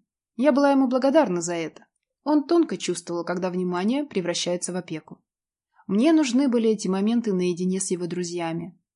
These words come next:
Я отвела Мишу с Наташей в мастерскую, включила свет. Михаил присвистнул. Он спрашивал про каждого персонажа, про плоды и деревья, про транспорт и жилище. Я щедро описывала всё, что его интересовало.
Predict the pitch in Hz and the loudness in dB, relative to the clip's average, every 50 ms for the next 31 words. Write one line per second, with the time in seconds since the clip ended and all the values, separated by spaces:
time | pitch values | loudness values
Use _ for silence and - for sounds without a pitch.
0 | _ _ 220 302 339 330 330 - 196 190 185 185 185 185 - - 175 - 185 180 | _ _ 2 4 4 4 4 2 -2 -2 -2 -2 -2 -4 -4 -6 -6 -6 -6 -6
1 | 202 - 294 277 - 277 240 247 240 240 240 233 - - - 226 226 226 220 214 | -4 -4 -4 -4 -2 -4 -4 -4 -4 -4 -6 -6 -6 -6 -4 -4 -4 -4 -4 -6
2 | - - 180 175 - - 254 202 165 170 - - 165 180 214 214 - _ _ _ | -6 -8 -6 -6 -2 -2 0 0 0 -2 -2 -2 -2 -4 -4 -6 -8 _ _ _
3 | _ _ _ _ _ _ - 220 240 - 202 175 196 302 370 - - 302 339 330 | _ _ _ _ _ _ 2 2 2 4 4 4 4 4 2 0 0 -2 -2 -2
4 | - - 175 175 170 - - 170 170 175 175 _ _ _ _ _ _ _ _ _ | -2 -6 -8 -8 -8 -6 -6 -6 -8 -8 -8 _ _ _ _ _ _ _ _ _
5 | _ _ _ - 190 190 190 - - - 247 277 - - 185 175 170 - 180 180 | _ _ _ -4 -4 -4 -4 -4 -2 -2 -2 -2 -2 -2 -6 -6 -6 -4 -6 -6
6 | 180 - 226 262 262 226 233 254 262 262 269 262 - 302 285 262 226 185 175 165 | -4 -2 -2 0 0 0 -2 -4 -4 -2 -4 -4 -2 0 2 2 2 0 -2 -6
7 | 165 165 - _ _ _ _ _ _ _ - 277 311 - 208 196 185 165 160 180 | -8 -12 -16 _ _ _ _ _ _ _ -2 -2 -2 0 2 0 0 2 0 0
8 | 202 247 262 202 160 180 175 160 165 196 233 247 214 202 202 208 - _ _ - | 2 2 2 0 0 -2 -2 0 2 2 2 2 0 -2 -6 -8 -12 _ _ -8
9 | 170 160 - - 165 180 220 247 - - - 196 - - 170 - 165 156 147 156 | -8 -6 -4 -2 0 0 0 0 -2 -4 -6 -8 -6 -6 -6 -6 -6 -8 -6 -4
10 | 196 214 208 - - 214 208 - _ _ _ _ _ _ _ - 269 359 370 - | -4 -4 -4 -4 -6 -6 -10 -12 _ _ _ _ _ _ _ 0 2 2 2 2
11 | - 262 240 196 190 185 180 180 - 262 302 - - 247 233 208 214 - - - | 0 0 0 2 0 -2 -2 0 0 -2 -2 0 -2 -2 -2 -2 -4 -2 -2 -2
12 | 349 359 - - 190 180 170 202 233 240 240 - 202 196 - - 190 165 151 151 | -2 -2 -2 -4 -4 -4 -2 0 -2 -2 -2 -2 -6 -6 -6 -6 -8 -10 -12 -14
13 | 151 160 165 | -16 -18 -20